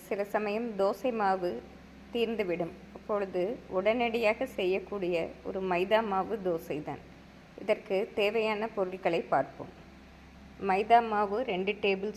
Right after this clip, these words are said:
ஸ்பூன், பெரிய வெங்காயம் ஒன்று பொடியாக நறுக்கியது,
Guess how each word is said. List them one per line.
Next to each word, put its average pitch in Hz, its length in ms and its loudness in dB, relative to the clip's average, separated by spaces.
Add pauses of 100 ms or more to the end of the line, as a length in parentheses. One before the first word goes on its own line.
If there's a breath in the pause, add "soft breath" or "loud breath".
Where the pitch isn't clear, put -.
ஸ்பூன், 180 340 -4 (1300)
பெரிய 233 380 4
வெங்காயம் 202 520 2
ஒன்று 185 240 0 (120)
பொடியாக 214 520 4
நறுக்கியது, 180 640 0